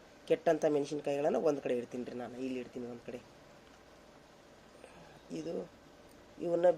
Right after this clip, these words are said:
ಬೆಳ್ಳಗಾಯಿ ತುಂಬ ದರ್ಶಿಲಿ ಏನ್ ಮಾಡ್ತೀನಿ ಇವ್ನ ನಾನು ಏನ್ರಿ,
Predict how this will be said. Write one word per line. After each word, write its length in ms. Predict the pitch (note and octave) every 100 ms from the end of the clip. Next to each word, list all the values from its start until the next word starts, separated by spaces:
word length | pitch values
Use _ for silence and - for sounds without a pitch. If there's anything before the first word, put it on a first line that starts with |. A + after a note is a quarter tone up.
| D3+
ಬೆಳ್ಳಗಾಯಿ 380 | D#3 D#3 D3+ D3
ತುಂಬ 200 | E3+ E3+ E3
ದರ್ಶಿಲಿ 360 | D#3+ D3 D#3+ D3 D3
ಏನ್ 100 | D3 C#3+
ಮಾಡ್ತೀನಿ 280 | C#3+ C#3+ C3+
ಇವ್ನ 100 | C#3
ನಾನು 140 | C#3 G3+ - - - - - - - - D3+
ಏನ್ರಿ, 240 | D3+ B3